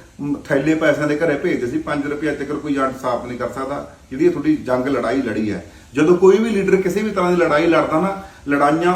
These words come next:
ਉਦੋਂ, ਅੰਦੋਲਨ ਉਦੋਂ ਹੌਲੇ ਪੈਂਦੇ ਨੇ, ਅੰਦੋਲਨ ਉਦੋਂ ਹਾਰੇ ਜਾਂਦੇ ਨੇ, ਜਦੋਂ ਕੰਪਰੋਮਾਈਜ਼ ਕਰਦੇ ਨੇ, ਸਮਝੌਤਾ ਕਰਦੇ ਨੇ। ਜਦ, ਜਿੰਨ-, ਜਦੋਂ ਜਿੰਨਾ ਟਾਈਮ ਅੰਦੋਲਨ ਤੁਸੀਂ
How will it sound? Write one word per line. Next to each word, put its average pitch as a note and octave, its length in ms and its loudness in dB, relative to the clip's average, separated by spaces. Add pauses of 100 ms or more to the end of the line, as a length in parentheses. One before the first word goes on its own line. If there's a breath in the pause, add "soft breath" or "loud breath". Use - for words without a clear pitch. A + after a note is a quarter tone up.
ਉਦੋਂ, D#3+ 400 0
ਅੰਦੋਲਨ D#3 300 2
ਉਦੋਂ D#3+ 540 0
ਹੌਲੇ C#3+ 280 0
ਪੈਂਦੇ D3 260 -2
ਨੇ, E3 140 0
ਅੰਦੋਲਨ D#3 280 2
ਉਦੋਂ D#3+ 380 0
ਹਾਰੇ D3 200 2
ਜਾਂਦੇ C3 240 -2
ਨੇ, E3+ 180 -2 (320 loud breath)
ਜਦੋਂ E3 180 0
ਕੰਪਰੋਮਾਈਜ਼ D#3 600 0
ਕਰਦੇ D3 220 0
ਨੇ, D#3 260 0
ਸਮਝੌਤਾ D#3+ 400 -2
ਕਰਦੇ A2 260 -6
ਨੇ। G2+ 140 -8 (500 soft breath)
ਜਦ, D3 200 2
ਜਿੰਨ-, D3 260 4
ਜਦੋਂ D3+ 300 0
ਜਿੰਨਾ D#3+ 320 2
ਟਾਈਮ E3 300 0
ਅੰਦੋਲਨ D3+ 380 2
ਤੁਸੀਂ D#3+ 360 -6